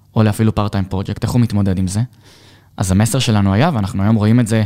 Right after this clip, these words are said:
באופן גלובלי, איך דווקא המנהלים שמאפשרים לאנשים שלהם להתפתח, מגדילים capacity, ולא מקטינים אותו. משתי סיבות. הסיבה הראשונה היא כי הם בעצמם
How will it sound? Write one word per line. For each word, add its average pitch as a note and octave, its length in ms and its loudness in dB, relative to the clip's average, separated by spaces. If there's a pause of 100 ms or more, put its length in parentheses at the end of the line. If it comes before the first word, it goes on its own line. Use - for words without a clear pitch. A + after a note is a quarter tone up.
(480)
באופן A2+ 300 0
גלובלי, C3+ 400 0 (600)
איך F3 260 0
דווקא B2+ 400 -2
המנהלים G#2 680 0 (520)
שמאפשרים A#2 1080 0 (840)
לאנשים G#2+ 640 2
שלהם G2+ 380 -2 (540)
להתפתח, G#2 800 -4 (540)
מגדילים A#2+ 540 2
capacity, A2+ 460 -8 (460)
ולא A#2 160 4
מקטינים G2 380 0
אותו. - 180 -8 (440)
משתי C3+ 220 0
סיבות. A2 420 -2 (460)
הסיבה A#2 280 2
הראשונה B2+ 360 0
היא A#2 160 0
כי A2 180 0
הם C3+ 140 4
בעצמם B2 560 2